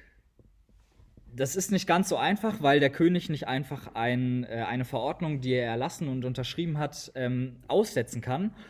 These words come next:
Aber Esther und Mordechai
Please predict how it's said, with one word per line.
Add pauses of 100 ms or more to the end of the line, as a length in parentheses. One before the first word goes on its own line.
(360)
Aber (680)
Esther
und (100)
Mordechai